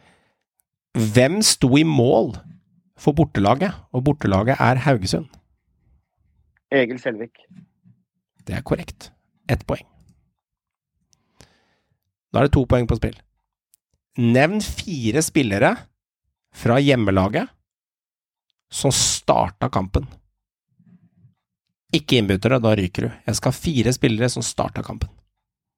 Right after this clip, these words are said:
Speaker 1: Den er litt ekkel, for noen ganger så hviler det med
Speaker 2: <laughs> Ja.
Speaker 1: stjerner for å, eller de har karantene, så du må jo, mm,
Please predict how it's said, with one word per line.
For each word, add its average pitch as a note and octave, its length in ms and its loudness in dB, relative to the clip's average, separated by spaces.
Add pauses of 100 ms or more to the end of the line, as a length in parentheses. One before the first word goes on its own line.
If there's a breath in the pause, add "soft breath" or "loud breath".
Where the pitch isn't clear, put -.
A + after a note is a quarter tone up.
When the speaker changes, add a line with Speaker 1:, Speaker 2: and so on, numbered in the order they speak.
(600)
Speaker 1:
Den A2 160 4
er C3+ 80 0
litt E3+ 160 0
ekkel, G3+ 380 -2 (100)
for C#3+ 140 0
noen D#3 100 2
ganger C3 220 -2
så D#3 100 4
hviler C#3+ 320 -2
det C#3+ 160 4
med D3 80 2
Speaker 2:
<laughs> - 0 -
Ja. C#3+ 80 0
Speaker 1:
stjerner D3+ 460 0 (340)
for C3+ 320 0 (160)
å, B2+ 140 -2 (180)
eller B2+ 220 2
de B2+ 80 0
har B2+ 100 -4
karantene, C3+ 480 2 (180)
så - 160 -6
du C#3 140 2
må B2 240 4
jo, C#3 80 4 (440)
mm, D3+ 260 2